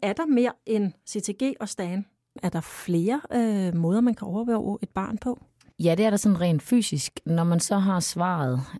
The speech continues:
Speaker 2: øh, for den stagen, lad os sige, det, der kommer sådan outcome på den, den alarmerer, så tager man altid en blodprøve på barnets hoved, øh, og der analyserer man så blodet. Øh, er det iltmættet nok, til vi kan fortsætte fødslen, og lidt endnu,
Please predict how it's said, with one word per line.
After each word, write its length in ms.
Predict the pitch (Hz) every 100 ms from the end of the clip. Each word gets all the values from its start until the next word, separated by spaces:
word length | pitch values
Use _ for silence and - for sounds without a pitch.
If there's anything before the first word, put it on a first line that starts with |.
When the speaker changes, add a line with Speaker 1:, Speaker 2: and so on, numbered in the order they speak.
| -
Speaker 2:
øh, 220 | 147 139 131
for 140 | -
den 180 | 139 135
stagen, 420 | - 147 156 170
lad 140 | 156
os 60 | 131
sige, 200 | - 143
det, 140 | 160
der 60 | 156
kommer 220 | - 139
sådan 180 | 131 -
outcome 460 | 139 156 - 143 135
på 80 |
den, 240 | 123 202 240 - _ _ _ _ _ _ - -
den 140 | 151 -
alarmerer, 480 | 127 120 131 160 131 - - - - - -
så 160 | 233
tager 240 | 214 226 190
man 180 | 175 -
altid 420 | 196 - 202 185 165
en 100 | 160
blodprøve 460 | 202 247 - 160
på 60 | 151
barnets 340 | 156 147 127
hoved, 320 | 147 170 208 214 _ _ _ _ _ -
øh, 200 | 175 160 -
og 140 | 170
der 140 | 208
analyserer 440 | 175 160 160 214 185
man 140 | 151
så 120 | -
blodet. 500 | 165 175 170 135 123 -
Øh, 540 | 160 151 147 143 139 139 -
er 140 | 165
det 180 | 180 196 190
iltmættet 600 | 196 - 175 160 151 135
nok, 300 | 156 - -
til 160 | - 143
vi 60 |
kan 120 | -
fortsætte 420 | - - 208 208 -
fødslen, 480 | 214 - 202 170 -
og 180 | - 139
lidt 180 | 131
endnu, 240 | 127 170